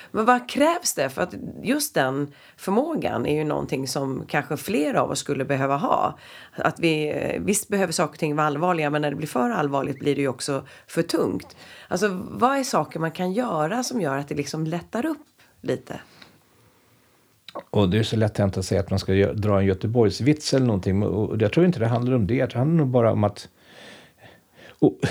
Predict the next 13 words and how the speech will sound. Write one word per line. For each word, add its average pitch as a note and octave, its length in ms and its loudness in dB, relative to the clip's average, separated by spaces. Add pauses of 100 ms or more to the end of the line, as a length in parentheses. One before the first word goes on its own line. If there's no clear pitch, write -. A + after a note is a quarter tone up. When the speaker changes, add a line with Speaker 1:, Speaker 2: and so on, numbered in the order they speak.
(340)
Speaker 2:
<laughs> - 800 -2
nu, A#2 360 2
nu A#2 140 4
fick D3+ 200 2
jag B2+ 80 6
ju A2 80 6
en G2+ 120 2
aha-upplevelse. A2 800 2 (100)
Nu B2 120 4
kanske A#2 300 4
det F3 60 6
faller D#3+ 240 4
tillbaka D3+ 420 2